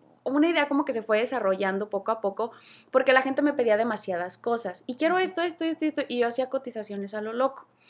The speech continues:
Speaker 2: Ok.
Speaker 1: Ento-, y al, y al final a veces ni siquiera lo pedían, ¿no?
Speaker 2: Ujú.
Speaker 1: Entonces, lo que yo quise hacer primero, y, y recuerdo perfecto, fue como,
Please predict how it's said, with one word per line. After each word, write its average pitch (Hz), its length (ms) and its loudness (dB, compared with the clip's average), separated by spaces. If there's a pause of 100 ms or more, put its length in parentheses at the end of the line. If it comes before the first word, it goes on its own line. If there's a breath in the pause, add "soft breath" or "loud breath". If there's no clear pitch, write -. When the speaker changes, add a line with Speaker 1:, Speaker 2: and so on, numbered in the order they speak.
(160 soft breath)
Speaker 2:
Ok. 202 140 -10
Speaker 1:
Ento-, 226 280 -2
y 208 140 2
al, 185 200 2
y - 60 4
al 202 80 2
final 202 280 2
a 214 60 6
veces 208 240 2
ni 202 260 -4
siquiera 196 420 2
lo 190 160 0
pedían, 269 400 0
¿no? 196 120 -2
Speaker 2:
Ujú. 214 40 -4
Speaker 1:
Entonces, 226 500 -4 (720)
lo 262 200 4
que 294 100 2
yo 285 140 0
quise 349 220 -4
hacer 311 420 2 (220)
primero, 226 420 4
y, 220 240 -8
y 202 160 -4
recuerdo 208 420 -2
perfecto, 214 440 -4
fue 220 180 -4
como, 247 420 -2